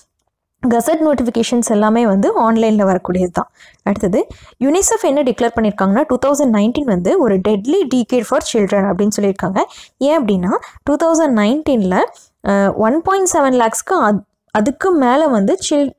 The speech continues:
அஹ், குழந்தைங்களுக்கான வன்முறைகள் வந்து, அஹ், வந்திருக்கு அப்படின்னு சொல்லியிருக்காங்க. So, டூ தௌசண்ட் நைன்டீன் வந்து deadly decade-னு சொல்லியிருக்காங்க. அடுத்தது, குஜராத்லயே, அஹ், ஃபர்ஸ்ட்,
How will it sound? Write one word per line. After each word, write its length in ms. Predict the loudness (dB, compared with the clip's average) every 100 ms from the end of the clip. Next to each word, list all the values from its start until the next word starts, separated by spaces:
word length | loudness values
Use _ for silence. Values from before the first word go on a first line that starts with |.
| -2
அஹ், 140 | -2 0
குழந்தைங்களுக்கான 720 | 0 2 2 0 0 0 2
வன்முறைகள் 500 | 2 2 2 2 2
வந்து, 320 | 0 0 -2 -4 -16 -20 -4 0
அஹ், 300 | 2 2 0
வந்திருக்கு 460 | 0 0 0 0 0
அப்படின்னு 220 | 0 0
சொல்லியிருக்காங்க. 400 | -2 -2 -4 -6
So, 200 | -6 -4 -2
டூ 100 | 0
தௌசண்ட் 340 | 0 0 0
நைன்டீன் 320 | 0 0 0
வந்து 300 | 0 0 0
deadly 380 | 0 -2 0 -2 -2
decade-னு 440 | -4 -2 -2 -2 -2
சொல்லியிருக்காங்க. 340 | -6 -6 -8 -8 -12 _ -20 _
அடுத்தது, 420 | -4 -4 -2 -4 -4 -14 -4
குஜராத்லயே, 760 | -2 0 0 0 0 0 0 -2 -8 -20 -6 -2
அஹ், 340 | 0 2 0 -2
ஃபர்ஸ்ட், 320 | -2 -2 -4